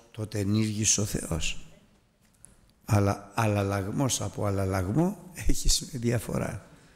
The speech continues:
Ο αλλαλαγμός εν αληθεία έχει αποτέλεσμα. Ο αλλαλαγμός εν αμαρτία,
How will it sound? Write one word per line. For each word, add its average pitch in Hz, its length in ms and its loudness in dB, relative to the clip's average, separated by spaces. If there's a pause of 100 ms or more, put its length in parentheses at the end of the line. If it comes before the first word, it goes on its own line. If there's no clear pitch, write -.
(600)
Ο 113 180 2
αλλαλαγμός 107 960 2
εν 117 240 0
αληθεία 117 960 2 (760)
έχει 110 280 -2
αποτέλεσμα. 80 760 -2 (1300)
Ο 117 120 4
αλλαλαγμός 113 840 0
εν 131 200 0
αμαρτία, 135 920 0